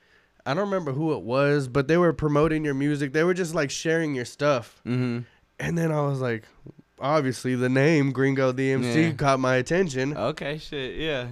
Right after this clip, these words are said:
Speaker 1: I
Speaker 2: yeah.
Speaker 1: mean, I'm sure with a lot of people, your name catches
Speaker 2: Are,
Speaker 1: attention.
Speaker 2: are you Hispanic, bro?
Speaker 1: Yes.
Speaker 2: I th-, okay, I thought so, but I didn't, I
Speaker 1: A lot of
Speaker 2: wasn't
Speaker 1: people
Speaker 2: sure.
Speaker 1: can't tell.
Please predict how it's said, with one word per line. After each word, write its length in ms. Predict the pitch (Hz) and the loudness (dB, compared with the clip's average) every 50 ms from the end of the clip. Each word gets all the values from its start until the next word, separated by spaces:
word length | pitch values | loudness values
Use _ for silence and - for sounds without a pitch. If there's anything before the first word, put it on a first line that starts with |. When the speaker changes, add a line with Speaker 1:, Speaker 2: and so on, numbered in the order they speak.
| 139 | 0
Speaker 1:
I 80 | 143 135 | 2 2
Speaker 2:
yeah. 60 | 147 | 4
Speaker 1:
mean, 120 | 151 151 147 | 4 4 4
I'm 120 | 147 147 | 4 2
sure 240 | 143 - 165 156 156 | 2 2 2 2 4
with 160 | 156 156 139 | 2 2 0
a 40 | 139 | 0
lot 220 | 143 143 139 139 | -2 0 0 -2
of 80 | 139 135 | -2 -2
people, 300 | - 185 202 175 160 143 | -2 -4 -4 -2 -2 -2
your 160 | 131 127 131 | 0 0 0
name 260 | 135 139 139 143 135 | 2 2 2 2 2
catches 420 | 131 - 147 143 135 127 131 127 120 | 2 2 2 2 2 2 0 -2 -2
Speaker 2:
Are, 60 | 117 | 0
Speaker 1:
attention. 320 | 151 156 160 160 131 131 | 2 2 2 2 0 0
Speaker 2:
are 80 | 160 165 | 0 0
you 160 | 180 196 214 - | 0 0 0 2
Hispanic, 560 | 220 196 - - 208 202 214 226 226 208 190 | 0 0 -2 -4 -6 -6 -4 -4 -6 -6 -6
bro? 280 | 220 226 233 233 254 233 - | -4 -2 -2 -2 -4 -6 -8
Speaker 1:
Yes. 300 | - 139 160 147 117 98 - | 0 2 4 4 4 4 2
Speaker 2:
I 80 | 170 | 0
th-, 180 | 175 - - - 165 185 | 0 2 2 2 4 2
okay, 160 | 170 - 185 156 | 2 2 0 0
I 100 | 151 151 | 0 0
thought 300 | 147 - 139 - 156 - | 0 -2 -2 -2 -2 -2
so, 240 | - 147 139 135 | -4 -6 -6 -4
but 160 | 123 127 123 117 107 | -4 -4 -4 -2 -2
I 80 | 123 | -2
didn't, 180 | 139 139 135 76 | -2 -2 -4 -4
I 20 | |
Speaker 1:
A 60 | 98 135 | -2 0
lot 180 | 143 170 208 | 2 4 4
of 80 | 196 - | 4 4
Speaker 2:
wasn't 0 | |
Speaker 1:
people 180 | 208 202 170 - | 2 2 2 2
Speaker 2:
sure. 80 | 175 165 | 2 2
Speaker 1:
can't 160 | 139 135 - | 2 2 0
tell. 280 | - 120 110 110 113 | 0 0 0 -2 -2